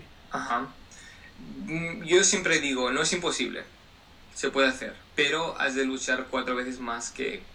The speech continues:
cualquier otra persona. No es fácil, es de verdad que haces lo mismo que cualquier otro americano, pero ellos siempre tendrán la preferencia.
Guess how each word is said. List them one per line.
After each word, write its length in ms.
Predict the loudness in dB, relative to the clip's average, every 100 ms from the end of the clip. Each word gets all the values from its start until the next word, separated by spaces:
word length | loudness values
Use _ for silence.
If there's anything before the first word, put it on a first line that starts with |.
| -12
cualquier 280 | -8 -6 -4
otra 160 | -4 -4
persona. 380 | -8 -10 -12 -14 -20 -8
No 560 | 0 2 4 4 4 2
es 140 | 0
fácil, 420 | 0 0 -2 -4 0
es 220 | -2 -2 -14 -20 -18 0
de 120 | 4
verdad 400 | 4 4 2 2
que 540 | 0 0 0 -2 -6 -10 0
haces 320 | 0 2 0
lo 180 | -2 -2 -6
mismo 220 | -4 0
que 200 | 0 0
cualquier 320 | 0 0 0 0
otro 120 | 0
americano, 600 | 0 0 2 0 -2 -2
pero 460 | -2 0 0 0 -4 -12 -2
ellos 280 | 2 4 2
siempre 300 | 0 0 -2
tendrán 320 | -2 -2 0
la 260 | 0 0 -2
preferencia. 680 | -4 -4 -6 -6 -4 -4